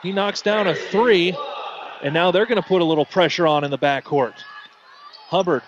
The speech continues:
to break their press. Wallace will just bring it across the timeline. He's gonna get all the way to the basket. A whole bunch of pressure. Charge. Standing in there and taking the brunt of it.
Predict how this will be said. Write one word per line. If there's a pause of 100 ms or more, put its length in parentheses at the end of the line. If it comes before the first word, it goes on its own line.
(540)
to
break
their
press.
Wallace
will
just
bring
it
across
the
timeline.
He's
gonna
get
all
the
way
to
the
basket.
A
whole
bunch
of
pressure. (160)
Charge. (1600)
Standing
in
there
and
taking
the
brunt
of
it.